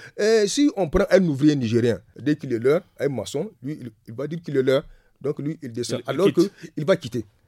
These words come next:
Speaker 1: Donc, alors qu'un étranger, lui, il va continuer. Dès qu'il commence, par exemple, un,
Speaker 2: Un
Speaker 1: un
Speaker 2: travail.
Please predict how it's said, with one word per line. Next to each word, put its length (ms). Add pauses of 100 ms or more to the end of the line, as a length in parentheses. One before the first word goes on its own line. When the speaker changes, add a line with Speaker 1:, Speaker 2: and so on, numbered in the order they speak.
(280)
Speaker 1:
Donc, 280
alors 280
qu'un 520
étranger, 420
lui, 260
il 80
va 140
continuer. 480 (300)
Dès 120
qu'il 140
commence, 320
par 140
exemple, 260 (260)
un, 180 (240)
Speaker 2:
Un 80
Speaker 1:
un 60
Speaker 2:
travail. 40